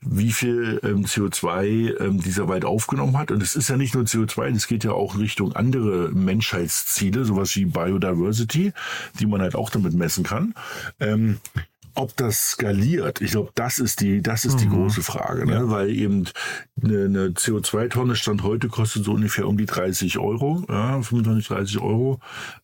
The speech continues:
Speaker 1: Ein Wald kann pro Hektar ungefähr so zwei, drei, ähm, C O, Tonnen C O zwei aufnehmen. Also wir reden sozusagen,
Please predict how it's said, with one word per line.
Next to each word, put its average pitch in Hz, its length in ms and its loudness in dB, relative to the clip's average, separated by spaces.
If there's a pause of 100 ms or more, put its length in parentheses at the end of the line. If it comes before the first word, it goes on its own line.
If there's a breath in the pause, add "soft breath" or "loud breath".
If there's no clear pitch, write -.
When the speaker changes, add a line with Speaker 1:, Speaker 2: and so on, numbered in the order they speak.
Speaker 1:
Ein 104 180 2
Wald 107 320 -2
kann 107 240 0
pro 107 220 0
Hektar 113 320 0
ungefähr 104 340 2
so 95 160 0
zwei, 95 300 -2
drei, 95 520 0
ähm, 90 400 2
C - 140 -2
O, 95 120 2
Tonnen 98 340 -2
C 101 140 0
O 92 60 2
zwei 87 280 -2
aufnehmen. 151 480 0
Also 90 260 0
wir 90 140 2
reden 98 220 2
sozusagen, 87 680 0